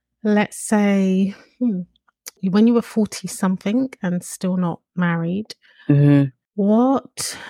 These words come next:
Speaker 1: um, how did you, how did you, that impact your faith and your faith in God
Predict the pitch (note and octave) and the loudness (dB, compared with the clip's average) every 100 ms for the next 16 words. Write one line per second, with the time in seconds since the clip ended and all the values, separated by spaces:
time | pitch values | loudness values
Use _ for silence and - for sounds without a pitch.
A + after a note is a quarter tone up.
0 | - - G#3 G3+ G3 G3 G3 G3 G3 G3 | -18 -6 0 2 4 2 2 2 0 -2
1 | G3+ G#3+ _ _ - - - A3+ A#3+ B3+ | -4 -10 _ _ -14 -10 0 2 4 2
2 | B3+ A#3 A3+ - G#3 G#3 G3+ G3 G3 G3 | 2 0 0 -2 2 4 4 2 2 2
3 | G3 G3+ _ - - B3 B3 C4 C4 A3+ | 0 -2 _ -10 0 2 4 2 2 0
4 | - - G3 G3 - - G3+ - F3 - | 0 -8 0 2 2 2 2 2 -4 -4
5 | - F3+ - E3 D#3 - - _ _ - | -4 -4 -2 -2 -2 -4 -20 _ _ -4
6 | D#3+ E3 - F3+ E3+ - D#3 D3+ D3+ D3 | -2 -2 -2 -2 0 -2 -4 0 -2 -2